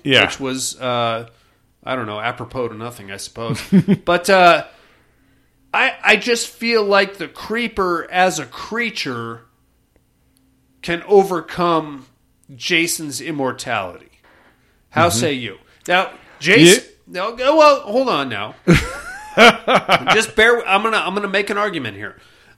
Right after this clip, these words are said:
Speaker 2: Uh, Jason is unstoppable. I'll give you that.
Speaker 1: Right.
Speaker 2: But at the same time, I don't know, man. I mean, he's, he's really kind of a one-trick pony. He uses weapons.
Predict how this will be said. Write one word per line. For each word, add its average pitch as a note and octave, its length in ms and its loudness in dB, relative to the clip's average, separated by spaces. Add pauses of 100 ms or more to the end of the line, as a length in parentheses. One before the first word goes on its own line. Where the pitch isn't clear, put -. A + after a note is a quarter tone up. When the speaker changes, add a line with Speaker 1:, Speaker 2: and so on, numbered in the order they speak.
(100)
Speaker 2:
Uh, F3+ 180 -2 (100)
Jason G#3+ 420 0
is G#3 140 -4
unstoppable. E3 800 -2
I'll D3 160 0
give F#3+ 240 -6
you E3+ 120 -2
that. G3+ 360 0
Speaker 1:
Right. A2+ 400 2 (340)
Speaker 2:
But G3 380 4
at F3+ 140 -6
the E3+ 80 -6
same A3 320 -6
time, D#3+ 500 -4 (1500)
I G#3 120 2
don't C#4+ 120 0
know, C4+ 160 2
man. B3 340 0
I A3 80 -4
mean, B3 180 -4
he's, A#3 360 -6
he's G#3+ 280 -12
really C#4 220 -4
kind C4 260 -10
of G3+ 80 -10
a G3 40 -6
one-trick G#3 560 -10
pony. A3+ 400 -14
He A3+ 360 -10
uses A#3 400 -6
weapons. - 680 -4